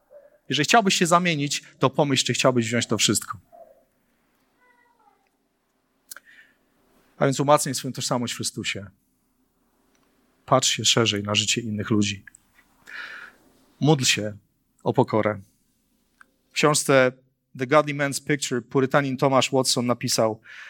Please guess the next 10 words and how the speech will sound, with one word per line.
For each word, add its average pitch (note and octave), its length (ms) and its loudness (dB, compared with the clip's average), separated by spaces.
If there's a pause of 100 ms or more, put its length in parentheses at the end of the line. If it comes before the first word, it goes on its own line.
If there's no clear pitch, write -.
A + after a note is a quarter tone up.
(280)
„Pokorny F#3 420 4
człowiek E3 320 -2
jest C3 140 -2
gotów, E3 320 2
aby D3 180 4
jego C#3 200 0
imię, D#3 360 -2
dary D3 420 6
zostały C3+ 400 0
zaćmione, D3 640 -2